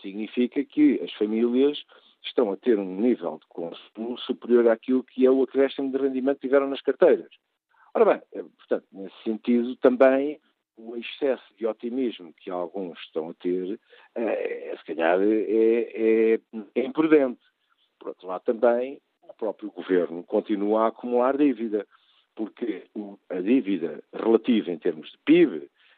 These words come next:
é, tem sido reduzida, mas em termos absolutos está a crescer e tem um problema: é que uma dívida a crescer, quando em regime de taxas de juros negativas, até favorável,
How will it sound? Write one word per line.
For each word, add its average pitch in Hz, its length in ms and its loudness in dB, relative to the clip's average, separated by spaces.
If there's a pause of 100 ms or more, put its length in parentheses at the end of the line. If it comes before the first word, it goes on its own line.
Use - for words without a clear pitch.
(120)
é, 78 420 -8 (380)
tem 85 180 -4 (260)
sido 92 280 -2
reduzida, 139 600 4 (640)
mas 92 380 -2 (160)
em 98 100 -2
termos 90 320 2
absolutos - 640 -2
está - 240 2
a 127 40 2
crescer 135 500 0
e 82 80 -14
tem 85 160 -8
um 82 80 -12
problema: 127 640 2
é - 80 -18
que - 140 -20
uma 92 100 -10
dívida 90 360 -4
a 76 40 -10
crescer, 82 560 -8 (320)
quando 104 580 0 (140)
em 87 180 -10
regime 123 380 0
de 101 100 -2
taxas 117 460 0
de 90 160 -14
juros 127 240 0
negativas, 104 720 -4
até 92 320 -4 (140)
favorável, 95 760 4